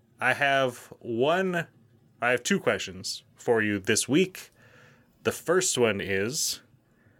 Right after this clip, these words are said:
there's a character named Benny in this very episode. He has a partner he was trying to propose to. What is that partner's name? Uh,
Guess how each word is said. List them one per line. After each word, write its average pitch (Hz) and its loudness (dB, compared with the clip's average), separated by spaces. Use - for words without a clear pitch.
there's 117 0
a - -6
character 185 2
named 185 0
Benny 175 2
in 104 -6
this 135 0
very 160 2
episode. 123 0
He 120 -6
has 123 2
a 117 -4
partner 160 0
he 113 -4
was 120 -4
trying 147 0
to - -6
propose 185 0
to. 107 0
What 143 2
is 120 0
that 139 2
partner's 139 -2
name? 110 0
Uh, 101 0